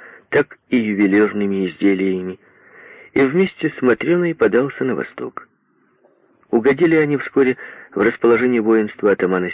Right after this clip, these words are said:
Семёнова. Здесь поручик сделал неверный шаг.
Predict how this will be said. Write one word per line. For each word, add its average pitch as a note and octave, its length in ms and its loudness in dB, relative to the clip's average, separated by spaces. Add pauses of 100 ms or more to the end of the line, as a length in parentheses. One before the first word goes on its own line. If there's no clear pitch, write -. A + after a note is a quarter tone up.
Семёнова. B1 480 -10 (1000)
Здесь - 400 -4
поручик D#3+ 420 0
сделал D3 560 0 (180)
неверный B2 580 -2
шаг. - 280 -6